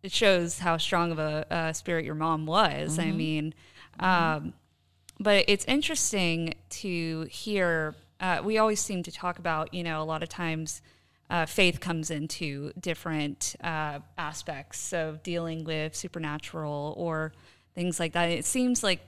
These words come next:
Speaker 1: the Gullah Geechee people, uh, they have the strongest faith, and that's why they're protected against these, you know,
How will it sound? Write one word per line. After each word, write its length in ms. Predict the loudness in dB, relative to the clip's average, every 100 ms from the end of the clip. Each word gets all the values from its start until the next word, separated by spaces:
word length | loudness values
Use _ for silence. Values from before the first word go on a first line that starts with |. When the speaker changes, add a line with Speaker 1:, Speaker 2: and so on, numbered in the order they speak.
| _
Speaker 1:
the 100 | -4
Gullah 240 | 0 0 0
Geechee 420 | -4 -4 -4 -6
people, 680 | -4 -2 2 2 2 -2 -8 _ _ -20 -20 _ 4
uh, 380 | 6 6 4 0 -10 -20 _ 2
they 200 | 4 6
have 300 | 6 4 4
the 100 | 0
strongest 540 | 0 0 0 -2 -2
faith, 260 | -2 -4 -4
and 120 | -2
that's 280 | -2 -4 -6
why 500 | 2 6 8 8 6
they're 180 | 2 -2
protected 520 | -2 -6 -6 -6 -6
against 540 | -4 -4 -4 -4 -8 -8
these, 560 | -6 -6 -6 -4 -4 -4
you 160 | -4
know, 340 | -4 -4 -8